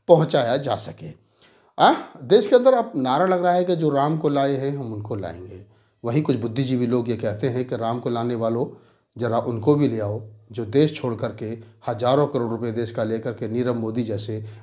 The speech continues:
भाग गए। अगर उनको भी ले आओगे तो चार पैसे भारत में आएंगे और उस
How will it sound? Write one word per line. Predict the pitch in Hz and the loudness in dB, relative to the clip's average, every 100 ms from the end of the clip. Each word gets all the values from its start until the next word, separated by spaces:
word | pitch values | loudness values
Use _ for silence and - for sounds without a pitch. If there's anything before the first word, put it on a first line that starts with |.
| - | -4
भाग | 151 240 | 0 0
गए। | 123 131 - - | 0 -2 -4 -4
अगर | 127 135 | 0 4
उनको | 139 143 175 | 4 6 4
भी | 165 | 6
ले | 139 | 4
आओगे | 139 143 | 4 2
तो | 165 | -2
चार | 170 - 139 - | -2 2 2 2
पैसे | 165 - 131 | -2 -2 -6
भारत | 131 117 117 | -4 -6 -6
में | 123 117 | -6 -4
आएंगे | 123 123 117 | -4 -4 -2
और | 120 | -4
उस | 117 | -4